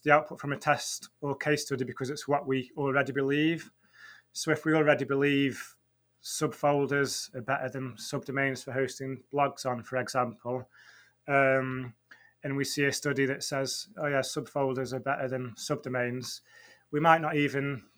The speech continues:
look at that study properly. It just reinforces what we already believe. So we think, "Oh yeah, um, it's what I already believe."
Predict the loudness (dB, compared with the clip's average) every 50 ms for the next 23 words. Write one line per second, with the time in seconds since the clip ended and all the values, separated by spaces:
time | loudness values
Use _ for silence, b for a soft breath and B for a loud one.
0 | _ -2 0 0 2 2 2 2 2 0 -2 -2 -2 4 6 6 6 6 4 2
1 | 4 4 4 2 -2 -8 -10 -8 -6 -6 -6 -8 -6 0 2 4 4 4 2 0
2 | -2 -2 0 -2 -4 -2 -2 -2 0 0 0 2 2 4 2 2 2 -2 0 2
3 | 4 4 4 4 2 -2 -2 0 0 0 -2 -6 -10 -8 -4 0 2 2 4 4
4 | 4 4 4 2 0 -6 _ _ -8 -6 -6 -6 -6 -8 -10 -14 _ _ _ _
5 | _ _ _ _ _ _ _ _ _ _ _ _ _ _ _ -16 -12 -10 -10 -8
6 | -6 -6 -6 -6 -6 -6 -4 0 0 2 2 0 -2 -6